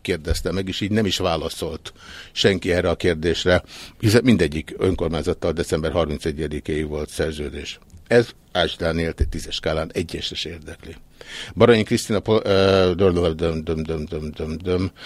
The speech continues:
Ö, Ferencvárossal december harmincegyedikéig van érvényes szerződés az F E P B T-nek, mint minden más önkormányzattal.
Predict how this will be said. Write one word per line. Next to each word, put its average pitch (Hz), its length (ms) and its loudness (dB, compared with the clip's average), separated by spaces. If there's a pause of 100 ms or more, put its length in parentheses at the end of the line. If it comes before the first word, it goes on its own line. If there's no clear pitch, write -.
(340)
Ö, 98 240 6
Ferencvárossal 113 580 4
december 95 380 2
harmincegyedikéig 90 640 0
van 87 140 -2
érvényes 90 380 -2
szerződés 82 540 -4
az 85 180 -4
F - 100 -6
E 92 80 0
P 92 180 -4
B 90 140 -4
T-nek, 87 280 -2
mint 85 200 -4
minden 82 320 -2
más 85 400 -2
önkormányzattal. 76 840 -6